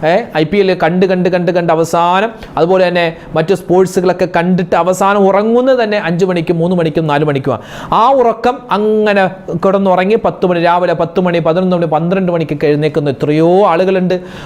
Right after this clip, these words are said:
ഒരിക്കലും ഒരു ബർക്കത്ത് നമ്മുടെ ജീവിതത്തിൽ ഉണ്ടാവില്ല. അപ്പൊ രാവിലെ തന്നെ അള്ളാഹിനെ സ്മരിക്കുക. നമ്മൾ ആദ്യം തന്നെ ഫോൺ എടുത്ത് സമയം നോക്കും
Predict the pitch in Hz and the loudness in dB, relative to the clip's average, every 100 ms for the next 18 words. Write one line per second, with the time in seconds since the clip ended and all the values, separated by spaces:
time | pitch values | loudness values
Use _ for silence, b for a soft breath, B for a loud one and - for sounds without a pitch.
0 | B 175 190 262 - - 339 330 311 247 | B 2 2 0 -8 -4 0 0 2 0
1 | 202 185 185 190 180 170 156 151 147 147 | 0 -2 -2 -2 -2 -2 -2 0 0 -2
2 | 123 120 120 110 104 - B B 165 226 | -2 0 0 -2 -4 -8 B B -2 0
3 | 214 240 285 330 269 - - 196 185 170 | 2 0 0 2 0 0 -4 -2 0 -2
4 | 165 185 190 156 147 - 135 127 123 117 | 0 -2 0 0 0 -4 -4 -2 -2 -4
5 | - B B 196 226 240 247 247 B - | -4 B B -2 2 2 0 -6 B -4
6 | 165 202 214 233 226 226 208 196 226 214 | 0 0 0 0 0 0 2 2 2 2
7 | 208 208 208 175 214 220 196 151 | 2 0 0 0 0 2 0 -2